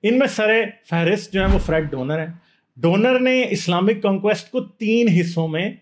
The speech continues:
डिवाइड किया। पहले फेज या मरहले में डोनर ने बताया कि किस तरह से नॉर्दर्न हिजाज यानी वादी सहरान, तबूक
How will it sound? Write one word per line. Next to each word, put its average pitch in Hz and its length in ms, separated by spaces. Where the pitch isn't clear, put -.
डिवाइड 120 440
किया। 107 180
पहले 226 340
फेज 220 360
या 214 80
मरहले 196 360
में 208 340
डोनर 175 320
ने 226 100
बताया 196 380
कि 247 120
किस - 460
तरह 240 200
से 175 400
नॉर्दर्न 180 580
हिजाज 160 680
यानी 185 160
वादी 139 560
सहरान, 151 640
तबूक 165 720